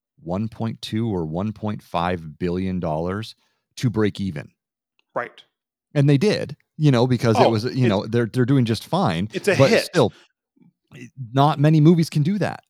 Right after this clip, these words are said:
Speaker 1: And you're,
Speaker 2: No,
Speaker 1: you're
Speaker 2: that,
Speaker 1: making
Speaker 2: that,
Speaker 1: a
Speaker 2: that's a
Speaker 1: movie
Speaker 2: rec-,
Speaker 1: that
Speaker 2: right.
Speaker 1: needs one and a half billion dollars to break even.
Speaker 2: You have to be
Speaker 1: <sighs>
Speaker 2: a record setter to hit goal. Like,
Speaker 1: Yeah.
Speaker 2: very rarely does something come out and say, "Well, our pass fail is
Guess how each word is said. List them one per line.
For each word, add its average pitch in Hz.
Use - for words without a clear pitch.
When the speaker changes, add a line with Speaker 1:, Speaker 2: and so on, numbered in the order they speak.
Speaker 1:
And 123
you're, 127
Speaker 2:
No, 214
Speaker 1:
you're 135
Speaker 2:
that, 110
Speaker 1:
making 135
Speaker 2:
that, 135
Speaker 1:
a 117
Speaker 2:
that's 107
a -
Speaker 1:
movie 90
Speaker 2:
rec-, 170
Speaker 1:
that 117
Speaker 2:
right. 147
Speaker 1:
needs -
one 127
and 139
a 131
half 135
billion 131
dollars 110
to -
break 101
even. 131
Speaker 2:
You 156
have 156
to 151
be 139
Speaker 1:
<sighs> 135
Speaker 2:
a 127
record 135
setter 98
to 139
hit 117
goal. 104
Like, 123
Speaker 1:
Yeah. 139
Speaker 2:
very 151
rarely 143
does 113
something 131
come 117
out 127
and 120
say, 107
"Well, 127
our 131
pass 147
fail 147
is 120